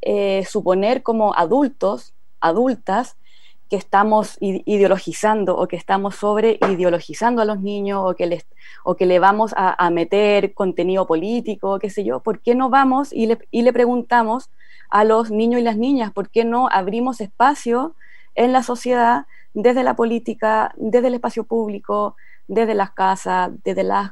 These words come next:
los barrios y las comunidades, para que sean ellos y ellas mismas, los niños, quienes digan si les parece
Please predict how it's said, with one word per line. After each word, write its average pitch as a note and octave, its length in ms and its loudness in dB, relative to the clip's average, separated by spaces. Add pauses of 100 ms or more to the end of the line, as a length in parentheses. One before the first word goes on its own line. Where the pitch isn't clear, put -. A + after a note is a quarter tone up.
los F3 240 -6
barrios G#3+ 500 0
y B3 140 0
las B3 120 -2
comunidades, B3+ 560 -2
para G#3+ 180 0
que G#3+ 120 -6
sean A3+ 340 -2
ellos A#3 340 0
y G#3+ 100 0
ellas A3 220 0
mismas, G#3+ 420 -4 (320)
los A#3+ 240 4
niños, C#4+ 600 2 (320)
quienes G#3+ 280 2
digan A3 540 6
si B3+ 240 2
les C4 140 4
parece B3 720 4